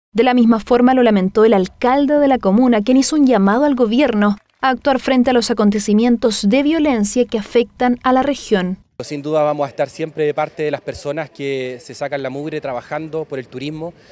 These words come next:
Speaker 2: que tienen que trabajar día a día para tener sus cosas y que alguien venga y se las pueda quemar de esta manera. Y en ese sentido le pedimos a las autoridades que se pongan la camiseta, eh, bien puesta para poder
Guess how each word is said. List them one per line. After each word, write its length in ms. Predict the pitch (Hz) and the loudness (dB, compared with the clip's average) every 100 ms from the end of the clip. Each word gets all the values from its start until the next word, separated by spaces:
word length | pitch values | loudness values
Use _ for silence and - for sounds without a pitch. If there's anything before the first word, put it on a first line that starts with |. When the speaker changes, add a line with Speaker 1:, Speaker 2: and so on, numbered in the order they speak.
| - - _ - | -20 -20 _ -10
Speaker 2:
que 640 | 131 127 123 120 120 117 117 - | -6 -4 -4 -6 -6 -8 -14 -10
tienen 220 | 143 143 | -8 -8
que 100 | 139 | -10
trabajar 380 | 131 127 143 131 | -8 -6 -8 -6
día 140 | 139 | -6
a 20 | |
día 200 | 131 156 | -4 -4
para 200 | 151 139 | -2 -4
tener 180 | 139 143 | -4 -8
sus 140 | 143 | -10
cosas 400 | - 165 165 175 | -8 -8 -6 -6
y 40 | 147 | -6
que 220 | 143 135 | -4 -4
alguien 300 | 143 143 131 | -2 -4 -6
venga 340 | 151 156 151 | -8 -4 -6
y 80 | 139 | -6
se 140 | - 127 | -8 -10
las 100 | - | -6
pueda 240 | 147 147 | -2 -2
quemar 300 | 143 143 143 | -2 -6 -6
de 60 | 143 | -8
esta 140 | 143 | -8
manera. 380 | 135 151 175 170 - | -6 -4 -6 -8 -14
Y 40 | 131 | -12
en 80 | 143 | -12
ese 140 | - | -14
sentido 360 | - 131 147 143 | -16 -10 -8 -8
le 80 | |
pedimos 320 | 135 135 147 143 | -8 -8 -6 -6
a 40 | |
las 60 | 131 | -6
autoridades 540 | 123 123 120 147 147 | -6 -8 -4 -4 -4
que 420 | - 135 127 120 - - | -8 -6 -6 -10 -16 -20
se 160 | - 127 | -14 -8
pongan 500 | 143 151 143 143 131 | -6 -6 -8 -8 -8
la 100 | 131 | -8
camiseta, 720 | 123 117 - 156 156 156 143 _ - | -8 -12 -10 -8 -6 -8 -12 _ -18
eh, 200 | 123 117 135 | -16 -14 -10
bien 180 | 156 | -10
puesta 440 | - 165 - 185 165 | -6 -8 -6 -8 -6
para 260 | 147 135 | -4 -4
poder 320 | 127 131 139 | -6 -6 -6